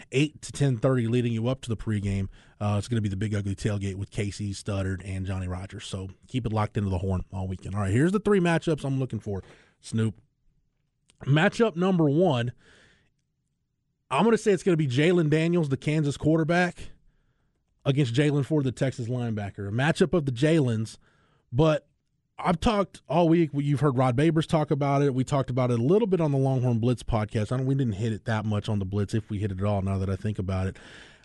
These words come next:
Uh, eye discipline is going to be huge. And Jaylan Ford, it's interesting. You know, I used to say this about when the Big twelve was really a space and pace league about ten years ago. I used to say Kansas State was the toughest team in the league to prepare for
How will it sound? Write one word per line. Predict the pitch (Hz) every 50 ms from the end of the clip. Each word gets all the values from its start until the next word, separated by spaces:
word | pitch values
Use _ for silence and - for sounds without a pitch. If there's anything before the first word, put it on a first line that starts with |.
| _ _ -
Uh, | 147 143 135 131 120 120 - _ _ _ _ -
eye | 156 185 208 208 196
discipline | 160 131 151 143 - - 127 - - 139 131 123 117 110 -
is | 139 143 135 127
going | 123 151 147 151 147 135 -
to | - 151 127
be | 123 123 110
huge. | 104 - 135 139 135 120 110 98 -
And | 123 120 120 117
Jaylan | 117 135 165 196 240 247 185 -
Ford, | - - 226 208 165 139 113 110 110 - - - - - - - _ _ _ _ _ _ _ _ _ _ _ _ _ _ _ _ _ _ _ _ _ _ _ _ _ _ -
it's | 151 - 262
interesting. | 320 320 - 262 - - - 202 190 185 151 - _ _ -
You | 190 196
know, | 196 165
I | 143 170
used | 190 196 262 277 -
to | 226
say | - - - 185 185 185
this | 180 175 190 185 - -
about | 165 135 151 147 143 131
when | 131 139 139
the | 143
Big | 123 175 202 190 -
twelve | - - 180 175 175 151 131
was | 139 135 117 123
really | 135 165 165 160 143 139
a | 139
space | 131 - - 170 156 151 135 -
and | 147 131 -
pace | - 147 143 127 - -
league | 131 135 127 120
about | 113 117 113 -
ten | - 127 139 135 127 123
years | 120 120 117 104
ago. | 107 101 95 92 92 90
I | 95 117
used | 143 151 -
to | 151
say | 135 160 139
Kansas | 127 - - 165 175 185 156 151 139
State | - - 175 160 151 120
was | 120 113
the | 113 110
toughest | - - - 160 147 - 139 - -
team | 147 143 139
in | 131
the | 123
league | 113 127 135 131 120
to | 104
prepare | 113 101 - - 127 120 120
for | 113 - 113 107 98 92